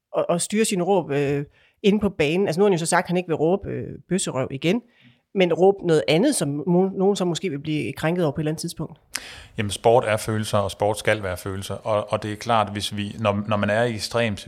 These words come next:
Speaker 2: det her skal ikke, det her skal ikke lyde som nogen som helst form for undskyldning for, hvad, hvad han, hvad han har gjort af Holger Rune. Og i øvrigt skal det jo siges, at sådan homofobiske råb er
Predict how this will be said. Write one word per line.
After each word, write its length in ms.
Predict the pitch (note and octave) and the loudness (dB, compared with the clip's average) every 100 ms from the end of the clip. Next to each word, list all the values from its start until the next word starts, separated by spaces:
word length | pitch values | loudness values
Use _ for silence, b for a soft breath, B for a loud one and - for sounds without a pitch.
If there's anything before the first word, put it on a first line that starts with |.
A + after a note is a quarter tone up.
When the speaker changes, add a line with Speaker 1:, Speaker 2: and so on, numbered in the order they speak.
| - | -8
Speaker 2:
det 80 | A#2 | -4
her 60 | A2+ | -2
skal 120 | A#2+ | -2
ikke, 120 | A2+ - - | -4 -6 -2
det 80 | B2 | 0
her 100 | A2+ | 0
skal 140 | - | -2
ikke 120 | A2+ | -4
lyde 100 | A2+ | -4
som 120 | A2 | -4
nogen 220 | G#2+ G#2+ A2 | -4 -4 -6
som 140 | G#2+ | -6
helst 180 | G2+ - | -6 -2
form 180 | G2+ G2+ | -4 -2
for 100 | G2+ | -4
undskyldning 560 | G2+ - G#2+ F2 E2+ | -4 -4 -6 -6 -8
for, 120 | - F2+ | -8 -8
hvad, 220 | F2+ F#2+ | -6 -6
hvad 160 | G2 | -2
han, 180 | F2 F#2 F#2+ | -2 -4 -6
hvad 100 | F#2+ | -6
han 120 | F#2 | -4
har 60 | G2 | -6
gjort 280 | F#2+ G2 F#2 | -2 -2 -2
af 60 | |
Holger 240 | F2+ F#2 F2+ | -6 -6 -6
Rune. 280 | F2+ G2 F#2 | -6 -4 -2
Og 60 | |
i 40 | G2 | -2
øvrigt 160 | B2 | -2
skal 140 | - F#2+ | -2 -4
det 80 | |
jo 60 | E2+ | -4
siges, 460 | - G#2+ B2 B2 B B B B | -6 -6 -6 -8 B B B B
at 100 | G2+ | -6
sådan 180 | A2 G2 | -2 -2
homofobiske 680 | G2 G2 - B2+ G2 - F#2+ | -2 -4 -2 -2 -2 -8 -2
råb 300 | G#2 G2 - _ - | 0 -2 -6 _ 2
er 200 | A#2 | 4